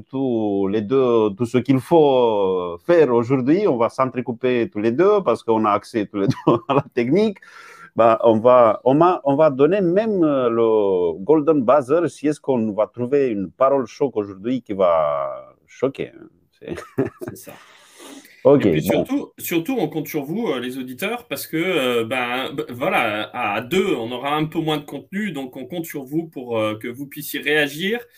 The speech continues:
Speaker 2: que vous puissiez être avec nous, et on s'appuiera un peu plus sur vous. Euh, quand on est trois, on a, on s'appuie les uns sur les autres, mais là, on a besoin de vous, donc n'hésitez pas à écrire des commentaires.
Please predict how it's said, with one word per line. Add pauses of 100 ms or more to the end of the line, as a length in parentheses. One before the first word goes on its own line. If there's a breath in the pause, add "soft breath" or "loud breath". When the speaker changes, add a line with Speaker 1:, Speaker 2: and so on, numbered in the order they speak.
(380 loud breath)
Speaker 2:
que
vous
puissiez
être
avec
nous,
et
on
s'appuiera
un
peu
plus
sur
vous. (440)
Euh,
quand
on
est
trois,
on
a, (120)
on
s'appuie
les
uns
sur
les
autres,
mais
là,
on
a
besoin
de
vous,
donc (160)
n'hésitez
pas (100)
à
écrire
des
commentaires.